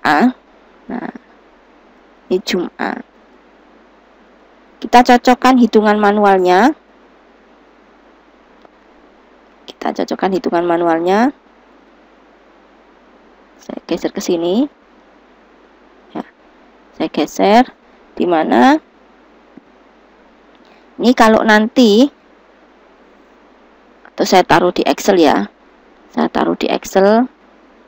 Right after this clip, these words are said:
Tadi iterasi pertama, ganjil. Pokoknya ini kan lima misalkan saya lima. Ganjil, genap, ganjil, genap,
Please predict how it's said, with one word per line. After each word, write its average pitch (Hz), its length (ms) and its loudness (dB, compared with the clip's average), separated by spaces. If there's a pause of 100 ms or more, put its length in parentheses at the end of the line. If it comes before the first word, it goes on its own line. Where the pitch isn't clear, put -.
(1900)
Tadi - 240 -2
iterasi 214 400 0
pertama, 190 720 0 (400)
ganjil. 170 480 4
Pokoknya 185 320 -2
ini 220 240 0
kan 240 320 2
lima 214 400 4
misalkan 190 320 0
saya 190 120 2 (640)
lima. 180 440 0 (320)
Ganjil, 190 640 6 (960)
genap, 170 560 2 (1040)
ganjil, 175 800 2 (960)
genap, 165 480 2